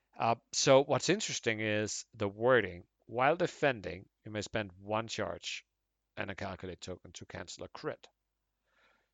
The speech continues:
So what does that mean? What, what is the timing of this? Is this while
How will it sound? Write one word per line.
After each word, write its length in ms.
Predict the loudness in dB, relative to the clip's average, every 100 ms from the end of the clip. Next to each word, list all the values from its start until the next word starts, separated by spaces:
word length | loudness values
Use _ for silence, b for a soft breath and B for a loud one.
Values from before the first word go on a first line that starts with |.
| -16
So 760 | -10 -6 0 4 4 4 2 -4 _
what 460 | -20 -6 0 0 0
does 260 | -6 -6 -6
that 280 | -4 -4 -6
mean? 720 | -10 -8 -8 -8 -10 -16 -20 _ _ _ _ _ _ _ _ _ _
What, 340 | -8 -2 -2 0
what 240 | 4 4
is 120 | 4
the 120 | -4 -6
timing 520 | -4 -4 -2 -4 -8
of 100 | -14 -16
this? 280 | -14 -12 -10
Is 200 | -8 -8
this 480 | -4 -2 0 -2 -4 _ _ _ _ _ _ _ -20
while 760 | -6 0 2 4 4 4 2